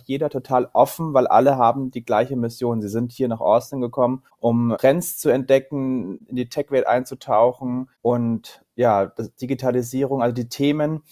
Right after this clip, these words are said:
ist einfach unfassbar, wie die Leute mitgehen in den Sessions. Man muss sich das so vorstellen, man hat so große Ballrooms, wo glaub, fünfhundert reichen nicht, die da reinpassen, die dann, ähm, die Keynotes sich anhören und die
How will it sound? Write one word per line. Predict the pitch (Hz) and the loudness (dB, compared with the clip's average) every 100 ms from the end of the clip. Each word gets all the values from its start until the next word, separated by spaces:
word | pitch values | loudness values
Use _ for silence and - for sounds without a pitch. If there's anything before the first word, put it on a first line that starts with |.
| - | -8
ist | 123 - _ | -8 -8 _
einfach | 117 127 127 117 117 - | 0 2 2 0 0 -4
unfassbar, | - 160 170 - 123 - - 135 131 127 123 | -4 -2 -2 2 2 2 0 4 6 4 2
wie | |
die | 123 | 0
Leute | 120 120 123 | 2 2 0
mitgehen | 127 131 - 135 139 131 | -6 -6 -6 -4 -4 -4
in | 127 123 | -4 -2
den | 120 117 117 | -2 -2 -4
Sessions. | 117 143 143 156 147 143 - _ - - - | 2 2 2 -2 -8 -8 -14 _ -20 -18 -4
Man | 127 | -2
muss | 131 | -2
sich | - | -2
das | 120 | -2
so | 135 143 | 0 0
vorstellen, | 143 127 135 139 | 4 4 4 0
man | 123 120 117 | 0 -2 -4
hat | 120 123 - | 0 -2 -2
so | 120 | -2
große | 120 131 120 | 0 0 -2
Ballrooms, | 120 107 135 143 147 151 147 - | 4 6 6 4 0 -2 -4 -2
wo | 123 127 123 - - _ _ _ _ _ | 2 2 0 -8 -20 _ _ _ _ _
glaub, | - 113 | 0 2
fünfhundert | - 143 143 131 117 - | 0 -6 -2 2 4 6
reichen | 107 139 - | 4 4 0
nicht, | 143 135 | -4 -2
die | |
da | 131 | 0
reinpassen, | 117 120 135 139 139 - 143 147 - | 4 4 2 0 -2 -2 -6 -6 -2
die | 123 | 2
dann, | 120 123 120 | 2 2 2
ähm, | 113 120 | 4 2
die | 123 | -2
Keynotes | 120 143 151 123 | -4 -2 0 -2
sich | 113 - | -4 -4
anhören | - 110 117 - 120 117 127 139 | -2 -2 -4 -4 2 4 4 0
und | 110 117 117 | -2 -2 -4
die | 127 123 123 | -4 -4 -6